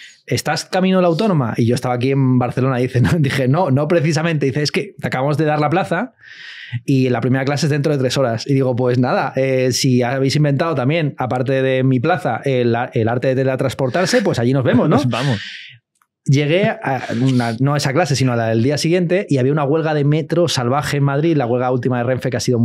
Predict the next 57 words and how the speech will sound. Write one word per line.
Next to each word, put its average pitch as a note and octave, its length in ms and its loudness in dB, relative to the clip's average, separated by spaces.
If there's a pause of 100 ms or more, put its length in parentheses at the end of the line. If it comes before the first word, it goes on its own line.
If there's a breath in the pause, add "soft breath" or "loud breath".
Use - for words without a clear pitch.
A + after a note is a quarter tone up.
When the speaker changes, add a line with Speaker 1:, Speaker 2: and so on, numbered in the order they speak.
(120)
Speaker 1:
fue C3 120 -2
muy B2 120 2
dura C#3 180 2
y C3+ 40 -2
que C3 100 -2
era B2 60 2
imposible A#2+ 340 0
llegar A2+ 220 2
a - 20 0
la A2 60 0
Autónoma. A2 480 -2
Speaker 2:
Ujú. F#2+ 100 -4 (320 loud breath)
Speaker 1:
Y C#3+ 80 2
entonces E3+ 320 2
tuve C#3+ 160 0
que B2+ 80 -2
ir C#3+ 60 0
en C3+ 80 0
taxi, D#3 220 -2
que D#3+ 60 2
me A#2 120 0
clavaron A#2+ 840 2
un, C3 480 2
una B2 760 4
cosa B2 260 -2
salvaje C#3 480 0
desde B2+ 180 0
el A#2 60 0
centro C3+ 260 2
de, C#3 200 0
de C3+ 120 2
la C3+ 120 -2
ciudad F3+ 360 0
hasta, G#2+ 520 -2
hasta - 220 -6
las A2+ 120 -4
afueras B2 240 -2
donde A#2+ 140 2
está A#2 140 -4
la A2+ 60 0
Autónoma. A#2 440 -2 (380 loud breath)
Y D3+ 100 2
el C#3+ 80 0
taxista F#3 400 0
que A3 100 0
me F#3+ 100 2
llevó F3+ 220 4
se F3 140 -2
llama C#3+ 200 0
este, C3 240 -2
Sa-, A#2 300 0
Sebastián C#3 380 0
Maris, D#3+ 420 0 (220 loud breath)
y D3 100 2
es E3 140 0
un, F#3 280 2
eh, D3 460 0